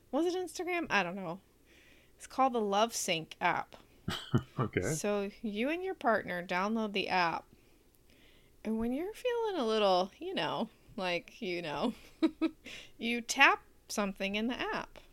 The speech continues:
Speaker 1: But <laughs> it doesn't notify your partner that you've tapped it.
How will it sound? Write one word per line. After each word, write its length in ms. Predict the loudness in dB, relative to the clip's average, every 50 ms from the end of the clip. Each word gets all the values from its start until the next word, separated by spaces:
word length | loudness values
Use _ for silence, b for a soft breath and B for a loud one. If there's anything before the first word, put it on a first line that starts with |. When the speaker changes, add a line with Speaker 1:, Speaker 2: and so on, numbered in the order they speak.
| -20 _ _ -20 -20 -20 b b b b b b b b b b b b b b b b b -20 -20 -12 -2 2
Speaker 1:
But 460 | 4 6 8 10 10 8 8 6 2 -2 _ -20 _
<laughs> 200 | -20 -2 6 8 8 8 8 4 -4 -8 -10 -14 -16 -16 -18 -2 4 4 4 4 2 _ B B B B B B B B B B 0
it 140 | 2 2 4
doesn't 340 | 6 4 6 6 6 4 4
notify 420 | 4 4 4 4 4 4 6 6
your 160 | 6 6 4 2
partner 600 | 2 0 0 0 0 -4 -4 -2 0 0 -2 -4 -8 -20 -20 -8 0 2
that 160 | 4 4 4
you've 180 | 2 0 0
tapped 380 | 2 2 2 2 2 0 -4 -4
it. 240 | -2 0 -2 -2